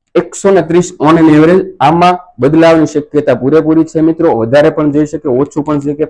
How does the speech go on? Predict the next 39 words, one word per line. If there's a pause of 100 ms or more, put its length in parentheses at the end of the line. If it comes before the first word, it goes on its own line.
(280)
પણ
આ
મારો
પર્સનલ
રિવ્યુ
છે, (260)
બરોબર? (220)
મને
જે
રીતના
બધા
વિદ્યાર્થીઓના
માર્ક્સ
મળ્યા
છે
એના
આધારે
મેં
આ (380)
તમને (300)
કીધું (260)
છે
મિત્રો. (840)
ઓકે
મિત્રો, (200)
ચાલો
મિત્રો,
તો (1700)
શું
તમને
આ
વીડિયો (160)
હેલ્પફુલ
થયો
છે
મિત્રો?
તો
કમેન્ટ્સની
અંદર